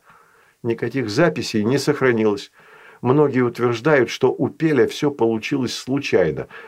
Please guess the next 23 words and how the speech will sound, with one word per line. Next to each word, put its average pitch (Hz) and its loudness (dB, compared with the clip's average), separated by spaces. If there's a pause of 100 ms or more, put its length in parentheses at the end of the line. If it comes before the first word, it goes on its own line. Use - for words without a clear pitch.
(120)
Мол, 135 0 (460)
перепутал 135 0
тигель, 117 -2 (120)
металлы 120 2
имели 107 0
примеси 113 -2
и - -8
так 117 0
далее. 78 -2 (540)
Но 123 0
с - -10
тех - -2
пор - 2 (420)
златокрылые 135 2
грифоны 117 -2
охраняют 120 0
верхние 113 -2
ярусы 110 0
башни. 85 -4 (720)
А - 0
внизу 147 -2
там 127 -2
злачное 110 0